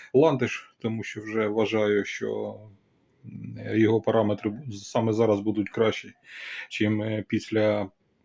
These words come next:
початку його пошкодження, після дощів. І, власне, сьогодні зняв цей урожай.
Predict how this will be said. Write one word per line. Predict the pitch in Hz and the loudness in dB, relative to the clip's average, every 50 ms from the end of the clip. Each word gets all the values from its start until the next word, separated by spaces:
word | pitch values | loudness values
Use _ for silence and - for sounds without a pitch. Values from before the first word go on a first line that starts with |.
| 196 190 - - | -20 -18 -8 -2
початку | - 117 - - 117 - - - 117 | 0 0 2 2 0 0 0 2 2
його | 107 107 110 110 | 4 4 4 2
пошкодження, | - 151 143 - - 170 156 123 117 117 113 107 104 101 - - | 2 0 -2 0 0 0 0 2 2 2 2 0 0 -2 -2 -2
після | 117 - - - 107 | -2 -2 -2 -2 0
дощів. | 101 110 - - - 113 104 98 - _ _ _ _ - - - - - - - - | 0 0 -2 0 0 -2 -2 -2 -6 _ _ _ _ -20 -20 -20 -18 -18 -18 -6 0
І, | 131 | 2
власне, | 123 123 135 131 - 135 127 120 | 4 4 4 2 2 2 0 0
сьогодні | - - 123 120 123 117 117 113 | 2 2 4 4 4 4 4 2
зняв | 104 110 113 110 101 95 - - - _ _ _ - - - - _ _ _ _ | 2 2 2 2 2 0 -2 -4 -12 _ _ _ -16 -16 -16 -18 _ _ _ _
цей | - - 113 104 | -6 -2 0 2
урожай. | 104 110 123 123 127 165 180 165 147 143 | 2 2 2 2 2 2 2 0 0 -2